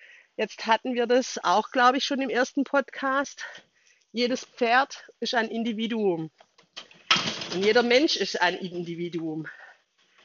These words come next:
Jedes Säugetier hat eine normale,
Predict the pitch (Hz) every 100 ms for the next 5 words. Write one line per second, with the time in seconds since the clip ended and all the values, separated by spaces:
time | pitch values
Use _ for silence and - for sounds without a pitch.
0 | _ _ - 240 302 349 - 254 247 262
1 | - - 302 311 349 - - _ _ _
2 | - 214 254 - - _ _ _ _ _
3 | - _ 196 196 214 202 180 156 165 196
4 | 208